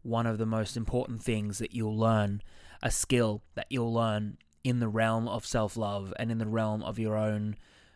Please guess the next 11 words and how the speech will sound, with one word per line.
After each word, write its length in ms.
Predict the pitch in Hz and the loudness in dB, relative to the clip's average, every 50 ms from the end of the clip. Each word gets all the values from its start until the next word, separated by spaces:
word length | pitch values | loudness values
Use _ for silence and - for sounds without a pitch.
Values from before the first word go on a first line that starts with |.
| - - - | -10 0 0
personal 540 | - - 117 110 110 107 - - 127 117 107 | 2 2 4 2 2 2 0 -2 0 -2 -2
growth, 420 | 95 - 113 107 107 107 104 - | 0 0 2 2 4 2 2 0
spiritual 500 | - - - 117 113 110 98 - - 113 | -4 -6 -2 0 0 0 0 0 -4 -4
growth, 380 | 98 - 104 104 104 104 - - - | -2 0 0 2 2 0 -2 -4 -4
all 180 | 123 127 120 | -2 0 2
those 300 | 113 113 110 110 101 - | 2 4 4 2 0 -2
forms 320 | - - 113 110 107 95 104 | -2 -2 0 0 0 -4 -6
of 80 | 95 | -6
growth 340 | - 104 101 101 101 92 - | -4 -2 -2 -2 -2 -4 -4
put 160 | - - 95 | -4 -4 -4
together 500 | - - 107 107 104 101 98 101 98 98 | -2 -2 -2 0 0 0 0 -2 -4 -4